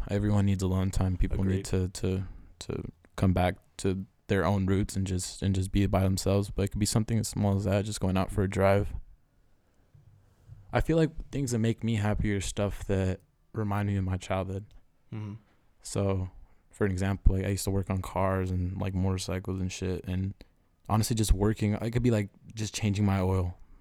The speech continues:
Speaker 2: Mm-hmm.
Speaker 1: That'll make me happy.
Speaker 2: Right.
Speaker 1: Just because it, it reminds
Speaker 2: It's
Speaker 1: me of
Speaker 2: what
Speaker 1: my
Speaker 2: you
Speaker 1: childhood.
Speaker 2: love.
Speaker 1: Or just watching a childhood movie. Like, last night I watched the, the Iron Giant.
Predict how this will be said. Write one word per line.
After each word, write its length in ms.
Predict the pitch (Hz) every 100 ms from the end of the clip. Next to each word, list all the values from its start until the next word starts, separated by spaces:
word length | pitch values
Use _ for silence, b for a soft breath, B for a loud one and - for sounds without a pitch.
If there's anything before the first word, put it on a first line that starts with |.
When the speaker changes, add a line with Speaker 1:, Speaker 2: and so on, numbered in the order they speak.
| -
Speaker 2:
Mm-hmm. 260 | 110 95 98
Speaker 1:
That'll 160 | 101
make 220 | 95 92 98
me 60 |
happy. 360 | 87 90 101 90 _ -
Speaker 2:
Right. 240 | - 104 85
Speaker 1:
Just 160 | 92
because 300 | - - 95
it, 100 | 95
it 60 | 95
reminds 460 | 95 92 92 92 90
Speaker 2:
It's 80 |
Speaker 1:
me 60 | 90
of 60 | 90
Speaker 2:
what 40 |
Speaker 1:
my 60 | 104
Speaker 2:
you 40 |
Speaker 1:
childhood. 220 | 107 90
Speaker 2:
love. 100 | 95
Speaker 1:
Or 40 | 98
just 240 | 104 -
watching 400 | 98 107 - 104
a 40 | 92
childhood 360 | 98 95 92
movie. 260 | 92 95 98
Like, 160 | 98
last 240 | 104 104 -
night 120 | 104
I 20 |
watched 300 | 101 98 - 104 -
the, 280 | 95 98 104 -
the 80 | 101
Iron 220 | 104 104
Giant. 400 | 92 95 95